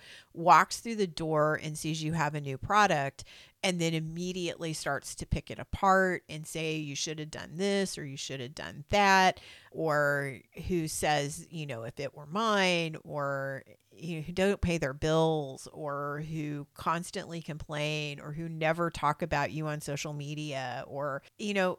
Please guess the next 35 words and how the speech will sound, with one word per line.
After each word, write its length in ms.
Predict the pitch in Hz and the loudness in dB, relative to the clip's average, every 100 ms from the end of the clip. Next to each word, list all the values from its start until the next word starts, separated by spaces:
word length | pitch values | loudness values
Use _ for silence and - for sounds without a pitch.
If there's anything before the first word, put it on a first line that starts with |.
| 131 | -6
those 300 | 185 254 339 | 4 6 6
kind 220 | - 427 | 0 -2
of 100 | 392 | -2
people, 600 | 349 254 269 254 254 226 - | -4 -6 0 4 4 2 -8
<laughs> 40 | |
I 760 | 151 202 - - 202 - 240 185 | -12 -10 2 4 4 2 0 0
hate 200 | 202 175 | -4 -6
to 100 | 175 | -4
say 220 | - 349 | 2 2
this, 220 | 339 339 | 2 0
but 180 | - 277 | 2 2
you 240 | 311 - | 2 -4
don't 160 | 359 427 | -8 -2
need 160 | 359 359 | -2 0
that 140 | 285 | 0
kind 180 | 285 220 | 2 2
of 80 | 190 | 2
negativity 540 | 180 170 185 165 165 | 0 -2 -4 -6 -2
in 100 | 190 | 0
your 180 | - 277 | 6 6
<laughs> 40 | - | 6
life. 920 | 392 - - - - _ - - - - 494 _ - - _ - - - - 381 - | 6 8 8 2 -6 _ -18 -16 -16 -10 -10 _ -2 -2 _ -12 -12 -12 -10 -10 -6
Bless 360 | 247 247 277 | 0 2 2
and 180 | 294 269 | -4 -4
release 440 | 208 196 185 214 - | -2 0 2 0 -2
them 240 | 240 202 | -6 0
back 280 | 156 160 - | 4 4 4
out 240 | 180 190 | 4 4
into 340 | 202 196 - 170 | 4 -2 -4 -2
the 120 | 160 | -2
world 540 | 156 156 175 190 165 | -2 2 4 4 2
to 100 | - | -4
find 320 | 185 170 170 160 | -6 -2 -2 -2
their 240 | 156 151 | 0 0
perfect 540 | - 151 - 120 _ | 0 -6 -6 -8 _